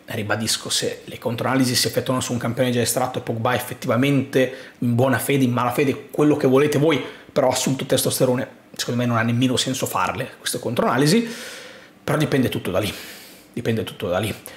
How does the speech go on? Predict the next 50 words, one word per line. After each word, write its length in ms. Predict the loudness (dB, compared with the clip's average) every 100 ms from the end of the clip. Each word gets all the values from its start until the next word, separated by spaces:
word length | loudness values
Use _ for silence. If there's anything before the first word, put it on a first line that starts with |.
| -18 -20 -20 -8
Ma 120 | -2
il 60 | 0
futuro 240 | 2 2
di 40 | 2
Pogba 280 | 2 2 4
non 180 | 4
solo 200 | 4 4
alla 100 | 6
Juve, 180 | 6 4
perché 300 | 4 2 4
oggi 440 | 2 4 4 4 2
nei 160 | -2 0
commenti 480 | 0 2 4 4
uno 120 | 4 4
di 100 | 4
voi 240 | 4 4
ha 60 | 4
tirato 240 | 0 0
fuori 260 | 2 4 4
un 880 | 0 -4 -8 -10 -10 -10 -10 -8 -4
quesito 360 | -2 -2 -2
interessante, 520 | -4 -4 -4 -4 -2
anzi 280 | -2 -2 -4 -4
un 180 | -2 2
dibattito, 540 | 2 0 -4 -4 -2
un 60 | 0
argomento 480 | 2 2 2 2
di 80 | 2
discussione 380 | 2 0 -2 -2
interessante, 380 | -2 0 0 0
dicendo 440 | 0 2 2 2 -4 -8 -4
"Sì, 260 | 0 0
però, 460 | 2 2 2 0 -2
mm, 340 | -4 -2 -2 0
Pogba 280 | 2 2
non 160 | 4 4
è 80 | 4
che 140 | 2
si 120 | 4 2
mette 260 | 2 4
a 20 |
rischio 280 | 4 4 2
la 80 | 2
carriera 640 | 2 2 4 2 -2 -10 -8
solo 200 | 2 2
dal 80 | 4
punto 180 | 2 2
di 60 |
vista 140 | 2 0
sportivo 480 | -2 -4 -2 -2